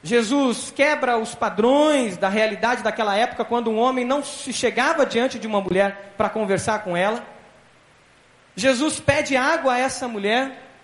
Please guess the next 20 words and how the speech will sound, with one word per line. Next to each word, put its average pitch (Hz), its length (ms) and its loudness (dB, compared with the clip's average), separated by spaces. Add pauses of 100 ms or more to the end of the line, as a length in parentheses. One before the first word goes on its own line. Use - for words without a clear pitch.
(520)
e 285 240 4
no 277 180 2
dialogar, 277 1160 0
numa 233 180 -12
proposta 262 640 0
de 269 140 -8
diálogo, 240 680 0
de 247 140 -4
aproximação 277 880 0
dessa 254 240 2
mulher, 220 560 -2 (640)
Jesus 240 440 0
revela 226 920 0
a - 20 -2
vida 240 360 0
dessa 196 260 -4
mulher, 147 420 -4 (800)
a 175 80 0
mulher 208 220 4
samaritana. 170 680 -4